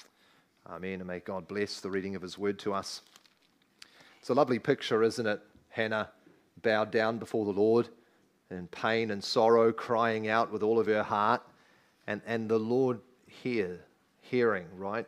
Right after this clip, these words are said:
hears the sobs and the tears and the cries of Hannah. And you know, the same is true for all of us. You don't just have to be a biblical s-, character for this to be a reality.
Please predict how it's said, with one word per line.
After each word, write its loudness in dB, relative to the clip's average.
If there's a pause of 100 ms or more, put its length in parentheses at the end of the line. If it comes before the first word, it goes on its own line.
(120)
hears -4
the -12
sobs -4
and -10
the -10
tears -6
and -14
the -14
cries -6 (1160)
of -10
Hannah. -10 (1400)
And -10
you -4
know, 0
the -4
same -2
is -6
true -8
for -4
all -2
of -4
us. -8 (720)
You -6
don't -4
just -10
have -2
to -18
be -4
a -2
biblical -6
s-, -12 (420)
character -2
for -8
this -12
to -8
be -8
a 2
reality. -4